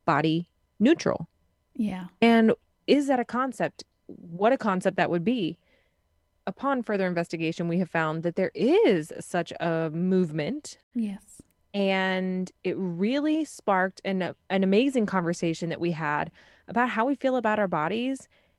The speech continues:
Speaker 1: how we make the connection between body positivity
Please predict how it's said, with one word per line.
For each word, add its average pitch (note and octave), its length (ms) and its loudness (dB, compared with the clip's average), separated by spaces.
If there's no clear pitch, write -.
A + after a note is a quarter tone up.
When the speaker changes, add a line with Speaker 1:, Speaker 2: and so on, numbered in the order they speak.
Speaker 1:
how A3+ 640 2
we G#3 380 0
make G3 240 2
the A3 100 0
connection G3 460 0
between G3+ 360 0
body F3 260 -2
positivity G#3+ 920 -4